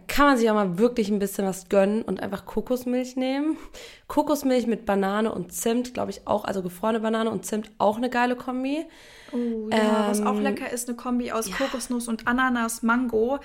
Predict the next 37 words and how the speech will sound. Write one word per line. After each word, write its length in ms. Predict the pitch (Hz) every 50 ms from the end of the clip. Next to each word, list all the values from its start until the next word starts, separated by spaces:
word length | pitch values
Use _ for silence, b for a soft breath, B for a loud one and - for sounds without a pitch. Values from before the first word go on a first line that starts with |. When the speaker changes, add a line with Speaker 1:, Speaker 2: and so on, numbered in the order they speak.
| B B -
Speaker 2:
Das 120 | 226 226
schmeckt 280 | - - 240 233 240 -
wie 120 | 254 262
Pina 340 | - - - - 262 262 254
Colada, 480 | 240 - 262 247 247 240 240 240 240 233
Speaker 1:
Oh, 40 | 220
ja. 60 | 220 214 -
Speaker 2:
Leute. 260 | - - - 220 220
Und 160 | - - 226 220
wenn 120 | 233 233
ihr 60 | 233 226
dann 100 | 240 240
noch 120 | 254 247
Spirulina 580 | 233 - - 240 233 233 226 247 277 285 269 226
reinmacht, 380 | 214 214 214 214 214 214 233 247
Speaker 1:
Das 180 | 240 - - B B B B B
Speaker 2:
so 140 | B - 233
mit, 220 | 233 226 226 226 - -
was 240 | 226 226 233 233 -
ist 120 | 277 -
das, 140 | 262 247 - 247
eine 100 | - -
Alge 260 | 233 269 294 208 202
Speaker 1:
Mhm. 60 | 196
Speaker 2:
eigentlich, 380 | 214 208 202 208 214 240 233 240
dann 160 | - 226 214
wird 100 | 233 233
das 160 | 226 226 -
Ganze 260 | - 233 233 233 233 220
noch 120 | 220 - - - -
blau 460 | 240 233 233 226 226 226 208 214 220
und, 320 | 240 - - 247 226 220 226 - - - - - - -
oh, 140 | - - - -
das 140 | - 247 -
ist 160 | 254 240 -
so 120 | - 254 254
lecker. 520 | 254 254 247 240 - 262 254 254 262 269